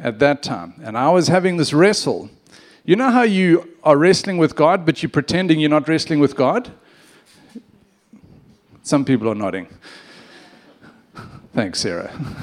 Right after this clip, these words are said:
Sarah and I, we wrestle with God and are honest about it. <laughs> The rest of you aren't. And when I read this passage,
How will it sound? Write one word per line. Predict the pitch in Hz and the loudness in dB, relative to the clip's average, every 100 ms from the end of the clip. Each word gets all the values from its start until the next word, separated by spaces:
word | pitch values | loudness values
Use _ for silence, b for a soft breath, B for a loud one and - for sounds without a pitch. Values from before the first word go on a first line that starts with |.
| - | -16
Sarah | - - 190 175 | -10 2 4 6
and | 139 | 4
I, | 117 | 2
we | 151 | 4
wrestle | 156 147 143 127 | 4 4 2 0
with | 123 | 2
God | 131 120 | 0 0
and | 127 | 0
are | 131 135 | 2 2
honest | 143 127 | 0 -2
about | 135 127 113 | 0 2 0
it. | 120 | -4
<laughs> | 156 - | -6 0
The | |
rest | 165 160 - | 2 2 2
of | |
you | 139 135 | 4 4
aren't. | 113 113 B B B B B B B B B B B B B B B B B B _ _ | 2 -4 B B B B B B B B B B B B B B B B B B _ _
And | 147 156 160 165 151 - _ _ | -2 0 0 -2 -6 -10 _ _
when | 339 156 160 165 | -8 0 2 2
I | 151 | 2
read | 156 214 254 | 4 2 2
this | 165 254 | 2 2
passage, | - 156 101 - 95 - - | 2 -8 -6 -8 -12 -12 -12